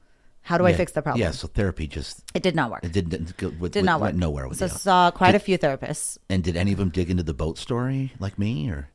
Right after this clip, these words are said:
Speaker 1: Um, not until, <laughs> yes, yes, actually,
Speaker 2: They
Speaker 1: not
Speaker 2: did?
Speaker 1: until Jason,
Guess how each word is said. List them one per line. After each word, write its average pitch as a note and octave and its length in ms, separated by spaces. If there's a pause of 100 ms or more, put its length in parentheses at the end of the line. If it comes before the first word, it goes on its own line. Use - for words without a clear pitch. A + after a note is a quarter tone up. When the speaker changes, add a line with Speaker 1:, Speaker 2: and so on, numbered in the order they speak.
(180)
Speaker 1:
Um, A3 880
not A#3 360
until, C4+ 280 (300)
<laughs> D3+ 320
yes, G#3+ 400 (220)
yes, B3 280
actually, - 380
Speaker 2:
They G3+ 80
Speaker 1:
not A#3+ 100
Speaker 2:
did? - 80
Speaker 1:
until B3+ 240
Jason, F#3+ 600